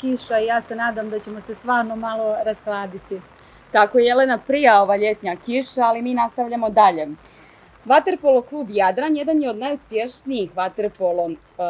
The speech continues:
Speaker 2: kolektiva ovog sporta u Crnoj Gori. Iznjedrio je neke od naših najpoznatijih, e, i najboljih vaterpolista i o-, osmog jula obilježit će sto godina od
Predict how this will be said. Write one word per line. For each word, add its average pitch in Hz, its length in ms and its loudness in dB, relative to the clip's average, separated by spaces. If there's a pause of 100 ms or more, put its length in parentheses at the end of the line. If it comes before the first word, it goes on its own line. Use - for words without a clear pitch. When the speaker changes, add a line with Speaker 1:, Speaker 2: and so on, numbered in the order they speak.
(240)
Speaker 2:
kolektiva 202 520 0
ovog 160 220 -4
sporta 247 400 -2
u 226 60 -10
Crnoj 185 340 -8
Gori. 160 440 -2
Iznjedrio 240 480 -2
je 196 100 -2
neke 208 340 -6
od 180 100 -6
naših 190 400 -10
najpoznatijih, 190 960 -8 (140)
e, 180 340 -4
i 175 100 -8
najboljih 180 520 -4
vaterpolista 240 840 -4 (840)
i 262 360 -4
o-, 240 220 -2
osmog 254 420 2
jula 302 240 0
obilježit 269 520 -4
će 247 100 -6
sto 294 260 -4
godina 240 480 -2
od 254 80 -12